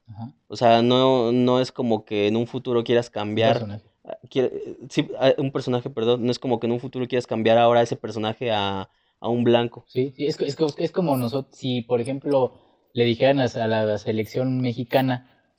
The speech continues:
Speaker 1: que donde todos somos morenitos y que México es un país racial de
Speaker 2: Sí, sí,
Speaker 1: morenitos,
Speaker 2: sí. Mestizos.
Speaker 1: ¿sabes qué? La pinche selección tiene que jugar con once jugadores, pero tres de ellos tienen que ser güeros, cabrón.
Speaker 2: Güeros, exacto.
Speaker 1: O sea,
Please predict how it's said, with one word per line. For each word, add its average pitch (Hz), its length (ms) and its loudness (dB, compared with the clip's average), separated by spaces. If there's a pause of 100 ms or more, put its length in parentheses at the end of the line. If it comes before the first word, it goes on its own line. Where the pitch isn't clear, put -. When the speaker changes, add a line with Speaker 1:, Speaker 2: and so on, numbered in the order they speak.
Speaker 1:
que 120 100 -2
donde 110 240 -2
todos 123 300 0
somos 127 260 -2
morenitos 123 520 -2
y 117 60 -6
que 104 140 -8
México 117 340 -6
es 117 120 -4
un 131 120 -4
país 117 360 -2
racial 117 300 -4
de 120 60 0
Speaker 2:
Sí, 120 60 0
sí, - 0 -
Speaker 1:
morenitos, 123 540 0
Speaker 2:
sí. 131 160 -8 (500)
Mestizos. 139 540 -6
Speaker 1:
¿sabes 190 280 6
qué? 285 280 0
La 139 160 -2
pinche 165 280 -8
selección 151 360 -4
tiene 170 200 -2
que 156 60 -6
jugar 151 480 2
con 127 180 -2
once 160 180 -4
jugadores, 151 360 2
pero 123 340 0
tres 160 400 -2
de 180 60 0
ellos 202 160 0
tienen 160 260 -6
que 156 100 -6
ser 143 180 0
güeros, 127 280 0
cabrón. 110 220 -2
Speaker 2:
Güeros, 104 180 -6
exacto. - 440 -10
Speaker 1:
O 120 120 2
sea, 131 320 4